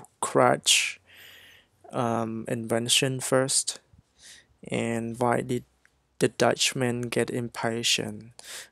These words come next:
Okay, so you're gonna read, um, the reading article on your book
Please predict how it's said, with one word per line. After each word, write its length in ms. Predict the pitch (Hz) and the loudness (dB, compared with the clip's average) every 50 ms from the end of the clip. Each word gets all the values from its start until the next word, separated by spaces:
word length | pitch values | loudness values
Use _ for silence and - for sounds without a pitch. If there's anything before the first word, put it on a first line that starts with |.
| _ _ | _ _
Okay, 160 | - 127 135 | 4 6 6
so 240 | 143 - - 139 135 | 6 8 8 8 6
you're 180 | 135 135 135 131 | 6 6 2 2
gonna 440 | - - 127 123 127 127 123 123 | 2 2 2 2 2 0 0 -2
read, 260 | 120 123 127 131 120 - - - - | 0 2 2 2 2 0 -6 -4 -4
um, 400 | 123 120 117 117 117 120 120 120 _ _ _ _ _ _ _ _ _ _ _ _ _ _ _ _ _ _ - - - - - - - - _ | -4 -4 -4 -4 -6 -8 -12 -14 _ _ _ _ _ _ _ _ _ _ _ _ _ _ _ _ _ _ 4 4 4 -6 -14 -20 -20 -14 _
the 120 | - 139 127 | 4 4 6
reading 340 | 127 139 147 143 160 156 151 | 8 8 8 8 6 6 8
article 760 | 151 147 147 156 151 - - 156 156 165 185 214 226 214 - - | 8 6 6 6 2 4 6 8 8 10 10 8 6 4 2 2
on 200 | 131 127 127 131 | 2 2 2 4
your 180 | 135 127 123 | 4 4 4
book 560 | 120 - - 147 190 - _ - - - - | 4 6 6 6 6 4 _ -6 -6 -6 -10